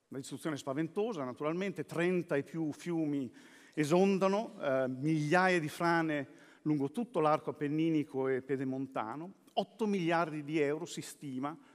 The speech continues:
eh, di, di danni. E da allora continuiamo in questa danza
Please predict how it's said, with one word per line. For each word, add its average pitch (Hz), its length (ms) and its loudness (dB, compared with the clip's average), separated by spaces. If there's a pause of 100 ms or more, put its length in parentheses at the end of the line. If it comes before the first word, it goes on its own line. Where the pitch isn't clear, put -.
(340)
eh, 127 440 -6
di, 135 640 -10
di 120 120 -12
danni. 117 420 -8 (400)
E 208 100 -2
da 226 100 8
allora 262 440 4
continuiamo 196 520 -2
in 170 60 -4
questa 170 260 -2
danza 156 600 0